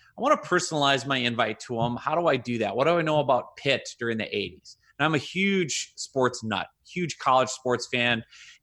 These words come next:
And I was like, "What do I know about Pitt in the eighties?" "Oh, yeah, send it in Jerome." Okay. So back in the nineteen eighties, Pittsburgh, University of Pittsburgh had a great basketball team. Sean Miller and Jerome Lane and all these guys, they were ranked,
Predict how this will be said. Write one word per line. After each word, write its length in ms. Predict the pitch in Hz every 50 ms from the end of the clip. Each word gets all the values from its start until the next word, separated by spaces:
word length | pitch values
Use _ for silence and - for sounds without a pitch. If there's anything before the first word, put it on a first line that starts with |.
| -
And 140 | 151 151 151
I 20 |
was 120 | 151 139 147
like, 160 | 139 120 -
"What 80 | 165 170
do 60 | 180
I 100 | 185 180
know 80 | 185
about 260 | 180 160 170 151 - -
Pitt 120 | 151 156
in 60 | 139
the 60 | 147
eighties?" 380 | 131 127 131 123 113 101 - - -
"Oh, 160 | 226 226 226
yeah, 260 | 233 240 233 214 170 135
send 320 | - - 190 190 220 220
it 120 | 226 202
in 140 | 226 226 226
Jerome." 480 | 196 226 233 262 285 285 185 120 101 -
Okay. 500 | 202 247 - - 190 175 180 190 190 - - - - _ _
So 380 | - - 190 180 170 165 170 170
back 300 | 165 170 175 214 214 -
in 80 | 262
the 60 | 233
nineteen 400 | 180 160 156 156 151 - 170 139
eighties, 420 | 123 120 120 117 117 117 113 - - _ _ _ _ _ _ _ -
Pittsburgh, 540 | 185 202 190 - - 165 156 151 147 147 139
University 320 | 147 151 156 160 156 -
of 40 | 135
Pittsburgh 300 | 135 123 - 127 123 117
had 100 | 131 113
a 40 | 104
great 320 | 104 117 120 127 127 -
basketball 480 | 120 113 110 107 - - - 92 92 90
team. 220 | - - 78 73 -
Sean 320 | - - 117 107 104 110
Miller 320 | 127 147 151 147 147 143 135
and 80 | 123
Jerome 300 | 110 113 107 107 110 113
Lane 220 | 127 135 143 143 139
and 100 | 131 135
all 100 | 131 131
these 180 | 127 120 -
guys, 400 | - 135 123 123 120 123 123 117
they 120 | - 110 104
were 160 | 104 107 104
ranked, 520 | 110 123 127 131 131 123 - - - -